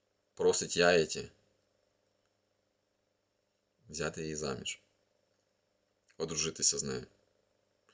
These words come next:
Оскільки вона подумки вибрала, обрала його своїм чоловіком у той самий день, коли він врятував її з колодязя. Так, ви бачите тут, дівчата, це ваші справи.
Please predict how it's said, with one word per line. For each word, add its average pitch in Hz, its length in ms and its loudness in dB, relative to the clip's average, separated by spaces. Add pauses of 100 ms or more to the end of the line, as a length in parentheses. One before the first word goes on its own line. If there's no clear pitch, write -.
(360)
Оскільки 101 420 2
вона 92 280 4
подумки 90 580 0 (1300)
вибрала, 95 500 6 (400)
обрала 85 380 8
його 78 200 6
своїм 76 260 4
чоловіком 78 680 2
у 80 100 -10
той 85 160 6
самий 131 280 6
день, 85 280 6
коли 85 380 2 (720)
він 90 360 -2
врятував 80 540 4
її 78 220 0
з - 60 2
колодязя. 65 560 -4 (1900)
Так, 78 380 0
ви 82 60 0
бачите 85 380 2
тут, 85 220 -2
дівчата, 85 580 0 (320)
це 78 140 4
ваші 71 300 4
справи. 69 440 0